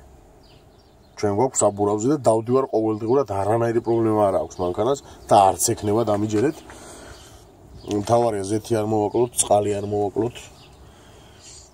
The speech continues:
ყველაფერი კარგად იქნება. ნუ, კონკრეტულად ამ მანქანაში ზეთს ვასხავთ, ხუთი ორმოც სინთეტიკას, მობილეს. ძალიან ნორმალური ზეთი არის. ყოველ ოთხი ათასზე მაქსიმუმ ხუთი ათასზე თუ გვიჭირს,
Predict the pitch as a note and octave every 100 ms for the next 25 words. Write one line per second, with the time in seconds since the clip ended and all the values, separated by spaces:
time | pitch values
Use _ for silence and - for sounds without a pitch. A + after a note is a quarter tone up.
0 | - - - E2+ A#2 A2 G#2+ C#3 B2+ G#2
1 | F#2+ - - F2 E2+ E2 E3+ C3 - A#2+
2 | D3 C#3+ C#3 A#2 A2+ A#2 A#2 A2 A#2+ A2
3 | - F#2+ F#2+ A2+ G#2 A2 G2 - F2+ -
4 | G2 F2 D#2+ A#2 G#2+ - G#2+ G#2 A#2 C#3
5 | - G#2+ G#2+ G2+ E2+ A2 C#3 - - -
6 | G#2+ G2 G2 G2+ A#2+ C#3+ - - - -
7 | - - A2+ B2 G#2+ G#2+ A2 A2+ A2+ G#2
8 | G2+ G2+ A#2+ A#2 D3 E3 - - - -
9 | - C3+ C#3 A2+ A2+ - - A2+ - G2+
10 | F2+ F2 - - - - - - - -
11 | - - F#2 G2+ - - A2+ G2 - F#2
12 | A2+ G#2 G#2+ F2+ E2 E2+ - - D3+ C3
13 | B2 G#2 D3 B2 A2+